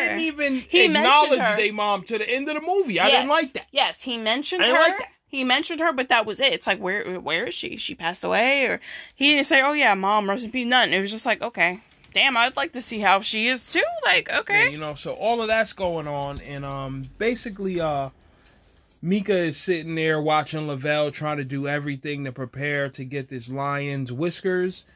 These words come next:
Speaker 1: And at first, she was just, like, shitting on him and, like,
Speaker 2: Yeah.
Speaker 1: laughing at him or whatever, da-da-da. But then, like, very quickly, they, like, joined forces. And she, like, helped them, like, you know,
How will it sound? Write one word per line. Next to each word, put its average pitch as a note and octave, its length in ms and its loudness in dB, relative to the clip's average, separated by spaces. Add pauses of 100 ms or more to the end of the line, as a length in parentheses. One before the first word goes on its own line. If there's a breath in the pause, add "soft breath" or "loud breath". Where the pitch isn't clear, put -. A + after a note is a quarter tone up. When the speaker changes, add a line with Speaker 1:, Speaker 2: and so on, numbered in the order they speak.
(200 soft breath)
Speaker 1:
And C#3 300 -6
at C3+ 140 -8
first, G#3 300 -2
she B3+ 120 -8
was G#3+ 240 -4
just, B2 240 -8
like, A2+ 220 -6 (100)
shitting D#3 400 -6
on A#2+ 180 -4
him G#2+ 120 -8
and, G#2+ 100 -8
like, G#2+ 180 -6
Speaker 2:
Yeah. A2 60 0 (300)
Speaker 1:
laughing D3+ 40 -2
at C#3 220 -4
him C#3 220 -6
or C3 100 -6
whatever, C#3 480 -4
da-da-da. C3+ 640 -4 (420 soft breath)
But D#3 160 -6
then, G#3+ 300 2
like, E3 300 -2
very F#3 360 2
quickly, C#3 600 -6 (460)
they, E3 120 -6
like, F#3+ 220 2
joined D#3+ 320 0
forces. E3 500 -4
And G#2+ 120 -14
she, - 140 -8
like, C#3+ 220 -4
helped F3 400 -2
them, G#2+ 340 -10
like, A2+ 300 -8 (120)
you C3 160 -8
know, A#2+ 340 -8